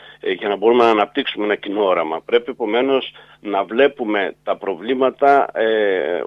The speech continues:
όλοι με τον ίδιο τρόπο. Και αυτό δεν το έχουμε καταφέρει, ε, σήμερα στην Ευρωπαϊκή Ένωση. Αυτό ισχύει στα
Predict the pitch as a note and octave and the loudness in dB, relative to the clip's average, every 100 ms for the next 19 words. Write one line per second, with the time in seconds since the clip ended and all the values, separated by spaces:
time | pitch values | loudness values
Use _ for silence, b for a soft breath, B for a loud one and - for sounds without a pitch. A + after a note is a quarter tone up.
0 | - A#2 B2+ C3 C3+ A#2 C3 C3 A2+ G2 | -2 2 4 2 0 0 0 2 0 2
1 | A#2 A#2 - D#2 - b b - G2 - | 4 4 2 -8 -8 b b -4 -4 2
2 | C3+ B2+ A2+ C#3 B2+ B2 G#2+ F#2+ F2+ F2+ | 2 2 4 2 4 0 -2 -6 -6 -6
3 | - G2 F#2+ F2+ - F2+ F#2 F2+ D#2+ - | -2 0 0 -2 -6 -8 -4 -4 -4 -4
4 | G#2+ G2 F2+ F2 F2 E2 E2 E2 D#2+ - | -4 -4 -4 -6 -6 -6 -6 -4 -6 -4
5 | E2+ F2 G#2+ A#2+ D3+ D#3 C#3+ A2 - B2 | -2 -2 -2 -4 -2 0 0 -2 -4 -2
6 | G2+ - C3 B2 A2 - G2+ F#2 D#2 | -2 -4 -2 -2 -2 -4 -2 -2 -2